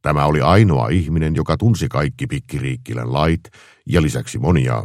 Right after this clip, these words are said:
muita hyödyllisiä asioita. Kuningas yritti mennä valtaistuimen taakse piiloon, mutta ei onnistunut pääsemään niin kyyryyn, ettei hänen kruununsa tai kärpännahalla reunustetun viittansa laahus olisi pilkistänyt esiin.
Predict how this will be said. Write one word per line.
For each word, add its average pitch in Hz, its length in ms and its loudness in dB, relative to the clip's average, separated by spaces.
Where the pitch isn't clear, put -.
muita 90 440 2
hyödyllisiä 55 800 -8
asioita. - 760 -10
Kuningas 120 360 6
yritti 101 380 2
mennä 64 360 -2
valtaistuimen 60 760 -4
taakse 69 380 -4
piiloon, 64 420 -4
mutta 76 220 -2
ei 76 260 0
onnistunut 113 560 2
pääsemään 90 480 4
niin 107 200 4
kyyryyn, 65 520 -4
ettei 71 340 -2
hänen 71 300 -2
kruununsa 82 720 0
tai 76 300 0
kärpännahalla 73 720 -2
reunustetun 78 800 -2
viittansa 76 580 0
laahus 73 460 -2
olisi 80 300 0
pilkistänyt 80 640 -2
esiin. - 420 -10